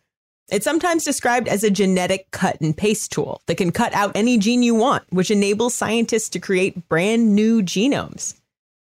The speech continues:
As big of a deal as it is, though, it turns out that crispr has its problems. Luckily, new research suggests that there might be a better way. As a refresher, crispr Cas nine is a programmable protein.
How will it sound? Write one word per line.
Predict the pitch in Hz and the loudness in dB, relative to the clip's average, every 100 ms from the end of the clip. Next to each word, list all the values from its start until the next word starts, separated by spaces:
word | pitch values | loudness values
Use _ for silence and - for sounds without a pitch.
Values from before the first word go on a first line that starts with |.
| _ _ - | _ _ -4
As | 208 | -4
big | 175 247 285 | 0 0 0
of | |
a | 440 254 | 0 0
deal | 247 285 | 2 2
as | 233 220 | 2 0
it | 226 | 4
is, | 508 427 - | 4 2 2
though, | 156 131 151 170 | 2 4 0 -2
it | 269 269 | -4 -2
turns | 466 640 - | -4 -2 -2
out | 330 320 - | 0 0 -2
that | - | -10
crispr | - 494 - 403 392 370 | -4 -4 0 0 2 0
has | 277 269 247 | -2 -2 0
its | 185 - | -2 -4
problems. | - 147 131 - - - - _ _ _ _ _ _ | -4 -2 0 -4 -6 -12 -12 _ _ _ _ _ _
Luckily, | 196 302 370 403 523 - | -2 0 2 2 0 0
new | 208 254 | 2 2
research | 254 359 339 254 | 2 0 0 -2
suggests | - 160 143 202 | -4 -2 -2 -2
that | 262 | -2
there | 247 269 | 0 0
might | 392 622 | 0 -2
be | - 170 240 _ | -2 -2 -4 _
a | 269 | -2
better | 302 320 339 | 0 0 0
way. | 403 - _ _ _ _ _ _ _ _ _ | 0 -4 _ _ _ _ _ _ _ _ _
As | 480 | -2
a | 494 | 2
refresher, | 403 - 170 - 151 151 - _ - | 2 2 -2 0 0 0 -6 _ -6
crispr | - 392 392 | -4 -2 -2
Cas | 392 247 226 - | 0 -2 -2 -2
nine | 170 151 165 | 0 0 -2
is | - 175 | 0 0
a | 170 - | 0 -4
programmable | - 240 240 233 220 214 185 175 | -4 0 2 2 2 2 2 -2
protein. | - 147 143 120 - | -2 -4 -4 -8 -10